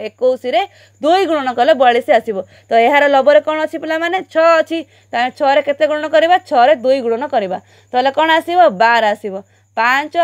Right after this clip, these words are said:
ପ୍ଲସ୍ ବାର ବାଇ କ'ଣ ପିଲାମାନେ? ବୟାଳିଶ। ତ କ'ଣ ଆସିବ ଆନ୍ସର?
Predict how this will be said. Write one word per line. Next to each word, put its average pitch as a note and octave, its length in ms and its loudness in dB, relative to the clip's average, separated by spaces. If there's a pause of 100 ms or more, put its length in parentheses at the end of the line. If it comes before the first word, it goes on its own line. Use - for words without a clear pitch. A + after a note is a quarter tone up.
(120)
ପ୍ଲସ୍ C#4 420 -2 (180)
ବାର A3+ 360 -2 (840)
ବାଇ B3 200 2
କ'ଣ D4 240 -2
ପିଲାମାନେ? D4+ 420 -4
ବୟାଳିଶ। A3 420 -4 (380)
ତ - 80 -10
କ'ଣ C#4+ 220 -2
ଆସିବ D4+ 320 -2
ଆନ୍ସର? D4+ 420 0